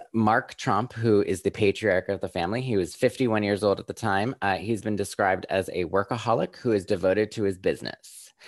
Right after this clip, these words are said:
Jacoba Trump, which, who was fifty-three, she was the mother. Uh, she was more social than Mark. She would pop into neighbors' houses for a cup of coffee and a chat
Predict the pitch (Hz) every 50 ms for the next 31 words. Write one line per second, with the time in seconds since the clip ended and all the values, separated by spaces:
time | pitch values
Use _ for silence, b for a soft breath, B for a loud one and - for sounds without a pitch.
0 | b - - - 110 - - 131 131 135 143 147 - - 123 113 127 175 180 -
1 | - _ - 113 113 113 - - - - - - - 113 123 117 107 104 95 -
2 | - - 107 - - 98 92 - - - 120 151 190 165 107 95 107 139 - -
3 | _ _ - - - - 110 98 87 92 90 - 92 92 95 117 143 120 95 87
4 | 104 123 - - - 104 98 92 - - - - 113 107 104 104 104 98 90 101
5 | 110 117 135 160 185 175 - - 123 117 - - 131 110 117 113 110 110 107 107
6 | 107 107 110 - - 107 95 90 - 113 104 98 - 123 117 110 107 101 95 92
7 | 90 98 92 104 92 82 95 - - 104 90 92 - 101 95 92 87 - - 107
8 | - - - 104 90 90 - - 117 110 95 85 80 - - 113 110 131 -